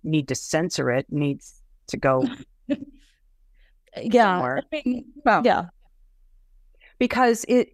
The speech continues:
Speaker 1: because, oh my God, this opens up a whole nother kettle of fish for me. Because when we continue to censor, uh, what, or, um,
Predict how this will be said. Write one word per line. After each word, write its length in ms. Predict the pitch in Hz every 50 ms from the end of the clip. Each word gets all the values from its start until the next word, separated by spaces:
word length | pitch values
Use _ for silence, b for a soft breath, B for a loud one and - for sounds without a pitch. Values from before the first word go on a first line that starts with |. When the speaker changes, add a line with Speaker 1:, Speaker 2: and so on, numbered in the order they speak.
| _ -
Speaker 1:
because, 540 | 208 233 220 - - 262 247 240 240 - - _ _ _ _ _ _ _ _ _ _ _ _ _ _ _ _ -
oh 160 | 202 233 262
my 160 | 277 269 240
God, 280 | 220 196 165 151 151 156
this 220 | 160 180 - -
opens 300 | 220 208 202 220 208 -
up 120 | 208 190 202
a 60 | 190
whole 200 | 180 196 202 202
nother 240 | 202 196 190 185 175
kettle 340 | - - 196 170 175 165
of 80 | 160 156 - _
fish 260 | 220 208 - - -
for 100 | - 151
me. 360 | 156 165 185 175 151 147 143 - _ _ _ _ _ _
Because 340 | 233 220 - 254 226 - 208
when 240 | 226 233 233 233
we 160 | 226 254 277 285
continue 520 | - - 277 254 - 269 269 254 247 233
to 180 | 233 - 220 202
censor, 960 | - - - - 247 247 269 269 - - - 202 185 175 170 170 175 185 - _ _ _ _ _ _ _ _
uh, 320 | 185 185 180 175 170 170 - _ _
what, 440 | - 180 185 202 208 208 208 202 - _ _ _ _ _ _ _ _ _ _ _ _ _ _ _ _ _ _ _ _ _ _
or, 420 | 208 202 202 202 196 190 - -
um, 480 | - 190 185 180 180 180 180 - 214